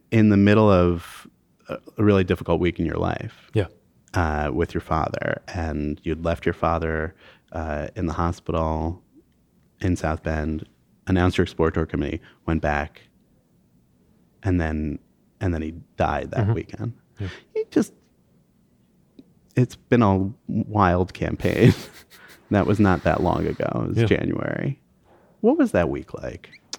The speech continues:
Speaker 2: Well, it was, uh, uh,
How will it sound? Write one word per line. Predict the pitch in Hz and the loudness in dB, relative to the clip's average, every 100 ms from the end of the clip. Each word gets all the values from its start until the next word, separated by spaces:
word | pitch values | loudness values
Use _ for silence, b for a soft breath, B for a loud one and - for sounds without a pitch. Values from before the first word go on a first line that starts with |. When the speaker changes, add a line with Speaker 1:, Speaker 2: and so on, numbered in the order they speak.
| b b b b b b - | b b b b b b 2
Speaker 2:
Well, | 151 143 117 | 6 8 6
it | 127 135 117 | 2 2 0
was, | 107 101 90 - | 2 0 0 2
uh, | 98 92 90 90 87 B - 139 | 2 2 0 -2 -6 B -16 -12
uh, | 92 90 92 104 107 113 | -10 -8 -8 -8 -8 -10